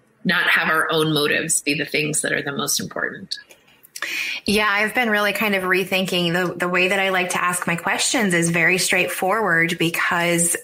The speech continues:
Speaker 2: this is a topic that people like to shy away from. But sometimes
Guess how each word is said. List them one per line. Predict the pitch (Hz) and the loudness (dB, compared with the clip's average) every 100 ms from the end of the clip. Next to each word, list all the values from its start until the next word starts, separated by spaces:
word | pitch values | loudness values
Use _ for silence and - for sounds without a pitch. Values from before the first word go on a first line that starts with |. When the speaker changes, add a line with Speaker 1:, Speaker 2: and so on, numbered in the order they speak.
| - | -4
Speaker 2:
this | 180 175 | -2 0
is | 185 | 0
a | |
topic | 175 185 175 175 | 0 0 0 -2
that | - | -2
people | - 175 | -4 -2
like | 165 160 | -2 -2
to | 151 | -2
shy | - 165 | 0 0
away | 151 151 190 | 0 0 0
from. | - 156 156 165 | 0 -2 0 -2
But | 165 | -4
sometimes | - 226 320 208 160 170 180 | 0 0 0 0 0 0 0